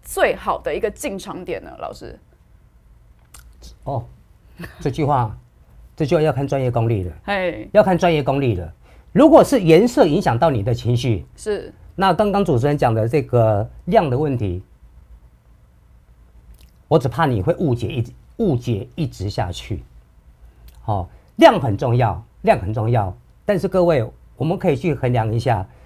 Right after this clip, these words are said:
Speaker 2: 如果今天有心人是他去做一个，一个铺梗，请问你会他，请问你会觉得他会在量缩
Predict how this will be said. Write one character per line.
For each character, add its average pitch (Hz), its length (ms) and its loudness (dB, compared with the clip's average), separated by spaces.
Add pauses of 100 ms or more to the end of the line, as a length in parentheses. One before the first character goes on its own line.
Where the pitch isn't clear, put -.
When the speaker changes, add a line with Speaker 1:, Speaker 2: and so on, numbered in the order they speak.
(180)
Speaker 2:
如 285 120 2
果 277 120 6
今 277 120 2
天 277 120 4
有 165 120 2
心 190 200 -2
人 139 100 -2
是 147 100 -4
他 147 220 -2
去 127 100 -6
做 143 160 -4
一 120 60 -2
个， 123 120 -6 (100)
一 143 100 -4
个 120 140 -6
铺 - 240 -6
梗， 104 260 -6
请 - 160 -6
问 165 100 0
你 143 120 0
会 151 100 2
他， 156 260 0 (360)
请 143 320 0
问 226 180 6
你 123 100 0
会 180 160 0
觉 151 160 -2
得 143 80 -6
他 - 160 -2
会 170 120 2
在 160 140 2
量 165 300 2
缩 135 320 -4